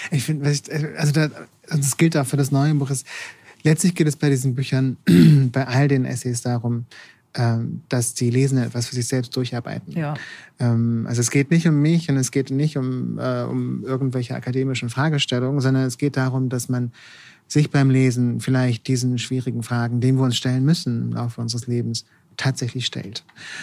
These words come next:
Speaker 1: Ähm, dass man, äh, vielleicht bestimmte Vorschläge bekommt, äh, in welche Richtung man denken, in welche Richtung man fühlen kann,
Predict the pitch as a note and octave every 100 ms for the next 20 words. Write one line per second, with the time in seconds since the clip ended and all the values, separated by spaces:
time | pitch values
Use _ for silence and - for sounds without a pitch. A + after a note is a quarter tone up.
0 | - - A#2+ A#2+ A#2+ A#2+ B2+ B2 B2 B2+
1 | B2 A#2 A#2 A#2+ B2 A#2 B2+ B2+ B2 A#2+
2 | - - - C#3 - C#3 B2+ D3 D3+ -
3 | C3 C3 B2+ - B2 A#2+ A#2+ - - B2
4 | B2 B2 B2+ C#3 C3 C3+ C3 B2+ B2 B2
5 | B2 B2+ G2 A#2+ A#2 B2+ A#2+ C3 B2+ C3
6 | A#2+ A#2+ A2 D3+ D3 A#2+ A#2 A#2+ A#2+